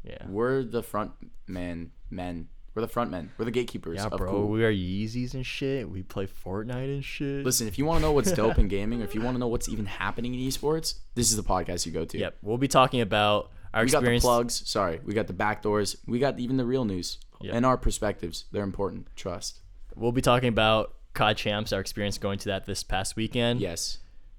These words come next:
Speaker 1: These Twitch girls exposing Twitch, or
Speaker 2: Exposing
Speaker 1: ex-,
Speaker 2: themselves on
Speaker 1: themselves
Speaker 2: Twitch.
Speaker 1: on Twitch.
Speaker 2: Yeah.
Speaker 1: A new investor in FaZe, which we seem to be pretty much talking about every other week,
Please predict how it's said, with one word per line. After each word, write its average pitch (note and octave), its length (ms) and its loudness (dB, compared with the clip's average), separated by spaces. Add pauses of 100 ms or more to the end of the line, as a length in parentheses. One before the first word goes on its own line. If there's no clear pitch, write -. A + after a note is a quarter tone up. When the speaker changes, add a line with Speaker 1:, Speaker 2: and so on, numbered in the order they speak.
(240)
Speaker 1:
These A2 240 0
Twitch - 340 6
girls A#2 460 2 (220)
exposing G#2+ 600 -2
Twitch, - 540 -4 (100)
or G#2 200 -2 (120)
Speaker 2:
Exposing C3 440 0
Speaker 1:
ex-, B2 40 2
Speaker 2:
themselves A#2 420 2
on A2 40 2
Speaker 1:
themselves A#2+ 440 2
Speaker 2:
Twitch. A2 80 0
Speaker 1:
on F#2+ 80 -2
Twitch. F#2+ 420 -4
Speaker 2:
Yeah. F2 220 -4 (720)
Speaker 1:
A A2 80 -2
new B2 220 4
investor A#2 420 2
in F#2 60 -4
FaZe, F#2 460 -6
which G2 200 -6
we G2+ 80 -4
seem A2 360 -4
to - 80 -8
be G2+ 140 -4
pretty A2 280 0
much G2+ 180 -4
talking F#2+ 300 -4
about F2+ 280 -4
every F#2+ 240 -4
other E2+ 180 -4
week, G2 500 -6